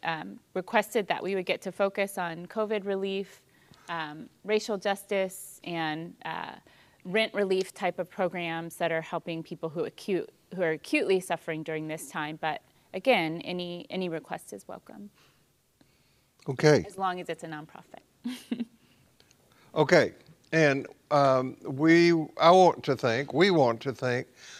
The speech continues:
Speaker 2: the people whose consistent faithfulness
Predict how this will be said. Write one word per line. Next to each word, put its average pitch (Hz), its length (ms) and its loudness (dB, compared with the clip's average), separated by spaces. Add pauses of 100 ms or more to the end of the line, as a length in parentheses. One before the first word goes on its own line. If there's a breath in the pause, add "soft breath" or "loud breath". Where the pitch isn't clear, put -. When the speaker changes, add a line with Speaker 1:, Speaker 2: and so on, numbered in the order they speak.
(140 loud breath)
Speaker 2:
the 151 100 0
people 147 400 2
whose 127 480 -2 (460 soft breath)
consistent 147 640 2
faithfulness 135 880 0